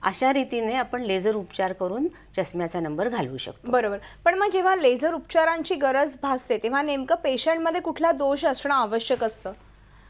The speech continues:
Speaker 1: कोणत्याही, साधारण कोणत्याही, अ, दृष्टिदोषासाठी लेझर उपचार करता
Speaker 2: हां.
Speaker 1: येतात. म्हणजे ऱ्हस्वदृष्टी दोष असेल, दीर्घदृष्टी दोष
Speaker 2: हम्म.
Speaker 1: असेल, अस्टिग्मॅटिझम असेल, चाळीशी नंबर नंतरचा येणारा जो
Speaker 2: हम्म.
Speaker 1: नंबर असेल,
Speaker 2: हम्म.
Speaker 1: ह्या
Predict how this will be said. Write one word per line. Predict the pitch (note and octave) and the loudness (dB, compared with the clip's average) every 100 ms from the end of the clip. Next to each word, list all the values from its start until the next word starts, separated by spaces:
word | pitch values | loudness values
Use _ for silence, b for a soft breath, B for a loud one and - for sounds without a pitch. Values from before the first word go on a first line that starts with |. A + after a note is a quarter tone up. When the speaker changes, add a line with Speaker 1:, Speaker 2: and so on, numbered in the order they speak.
| b b - - | b b -20 2
Speaker 1:
कोणत्याही, | B3 B3 B3+ D#4 D4+ D4+ | 4 4 4 4 4 2
साधारण | C4 G#3 G#3+ C#4 | 4 2 2 4
कोणत्याही, | C#4+ A#3+ A#3 B3+ C4+ C#4+ C#4 | 2 2 4 4 4 2 2
अ, | C4 G3+ | 2 2
दृष्टिदोषासाठी | G#3 G3+ - A3+ A3 A3 G#3+ G#3 G#3+ G3 | 0 -4 -4 -2 -2 -2 -2 -2 -2 -2
लेझर | F3+ F3+ | 0 -2
उपचार | E3+ - E3+ | -2 0 0
करता | E3 D#3 D#3+ | 0 -2 0
Speaker 2:
हां. | C#3+ | 0
Speaker 1:
येतात. | - C3 B B B | -2 -4 B B B
म्हणजे | F3+ F3+ | -2 2
ऱ्हस्वदृष्टी | F#3 E3+ F#3 F#3+ F#3 - | 2 0 0 -2 -2 -4
दोष | E3+ D#3+ D#3+ | -2 -2 -4
असेल, | - D#3+ E3 D#3+ | -4 -4 -4 0
दीर्घदृष्टी | F#3+ F#3 F3+ D#3+ - | 0 0 -2 -2 -4
दोष | E3+ D3+ | -4 -4
Speaker 2:
हम्म. | D3+ | -4
Speaker 1:
असेल, | C#3 - D3+ D#3+ B B B - | -4 -4 -4 -6 B B B -4
अस्टिग्मॅटिझम | F3 - G3 F#3 E3+ D#3+ D3 D3 | -4 -2 -2 -2 -2 -4 -4 -4
असेल, | C3+ C#3 D3 | -4 -6 -6
चाळीशी | D3 D3+ E3 - | -2 -2 0 -2
नंबर | F3+ E3+ E3 - | -2 0 -2 -2
नंतरचा | D#3+ D3+ A3 - | -6 -2 -2 -2
येणारा | E3 D3+ D3+ | -4 -4 -4
जो | C4+ | -2
Speaker 2:
हम्म. | E3 | -2
Speaker 1:
नंबर | D3+ D3+ D#3 | -2 -2 -2
असेल, | D3+ F#3 | -2 -6
Speaker 2:
हम्म. | F3+ | -4
Speaker 1:
ह्या | G3+ G#3 | -2 -2